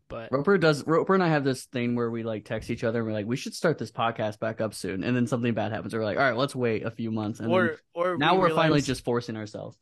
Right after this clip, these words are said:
Speaker 1: we realize the workload, and both Hunter and I are like, "Man, if we put too much on us."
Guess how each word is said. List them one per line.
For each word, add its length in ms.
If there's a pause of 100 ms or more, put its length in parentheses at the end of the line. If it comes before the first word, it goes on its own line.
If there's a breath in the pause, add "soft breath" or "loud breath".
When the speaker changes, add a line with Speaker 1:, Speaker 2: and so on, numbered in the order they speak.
(220)
Speaker 1:
we 160
realize 420
the 100
workload, 540
and 300
both 180
Hunter 300
and 100
I 120
are 120
like, 240
"Man, 380
if 100
we 80
put 220
too 160
much 240
on 180
us." 340